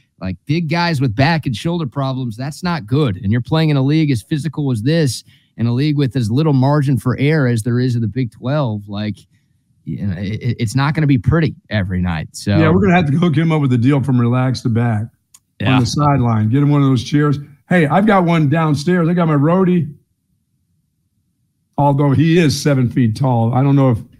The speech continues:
Speaker 2: where I have my chair would work for him.
Speaker 1: No, 'cause you're what, five five, five six?
Speaker 2: Five nine, almost a, I'm, I'm more than a grown man. Average, average man is, like, five seven, I believe. Isn't that true? Did I just make that? Did I just make that up?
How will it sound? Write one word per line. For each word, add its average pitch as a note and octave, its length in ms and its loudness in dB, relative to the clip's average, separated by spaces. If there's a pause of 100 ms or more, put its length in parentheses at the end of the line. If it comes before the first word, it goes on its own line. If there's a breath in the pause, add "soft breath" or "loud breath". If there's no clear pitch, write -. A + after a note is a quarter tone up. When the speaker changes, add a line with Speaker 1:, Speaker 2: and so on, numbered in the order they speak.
(380)
Speaker 2:
where C#3 120 2
I C#3+ 120 4
have C#3+ 240 2
my C3+ 180 2
chair C3 280 0
would A#2+ 140 0
work A#2+ 300 0
for A2+ 140 -2
him. G#2 320 -2 (200)
Speaker 1:
No, A2 400 -2
'cause G#2 160 -4
you're C3 160 0
what, A#2 240 0
five B2 380 0
five, B2+ 400 0
five B2+ 300 -2
six? - 560 -6 (180)
Speaker 2:
Five C#3+ 300 0
nine, C3+ 520 2
almost D3 360 0
a, B2 120 0 (100)
I'm, F3 300 0
I'm F3+ 160 2
more E3 240 2
than C#3 140 2
a B2 60 2
grown A#2+ 340 2
man. A#2 380 0 (300)
Average, D3+ 360 0 (140)
average D#3+ 360 0
man C#3+ 260 4
is, A#2 120 2
like, A2+ 240 0
five B2+ 260 0
seven, A#2+ 340 -2
I G#2+ 80 0
believe. G#2+ 400 0 (200)
Isn't D#3 160 0
that C#3 160 2
true? C#3+ 260 2
Did B2 80 2
I C3 80 0
just C#3+ 200 0
make C#3 200 0
that? D3 140 -2
Did - 80 -16 (180)
I C4+ 120 2
just B3 160 2
make G3+ 180 4
that E3+ 180 2
up? D#3 400 -2